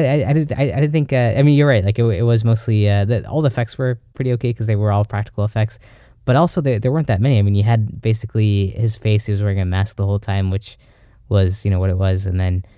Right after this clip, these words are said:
just, like, here and there, you'd have blood until that end scene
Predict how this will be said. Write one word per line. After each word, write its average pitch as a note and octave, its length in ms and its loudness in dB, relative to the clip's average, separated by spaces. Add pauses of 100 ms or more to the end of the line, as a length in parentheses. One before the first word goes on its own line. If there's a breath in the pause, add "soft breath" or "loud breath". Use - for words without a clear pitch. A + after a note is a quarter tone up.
(120 soft breath)
just, - 160 -2
like, G2 200 0
here - 260 -2
and G#2 100 4
there, G2+ 100 2
you'd F#2+ 120 -2
have F#2 260 -4
blood F#2+ 240 0
until F#2+ 300 0
that F#2+ 180 0
end A2 260 2
scene F#2+ 360 -4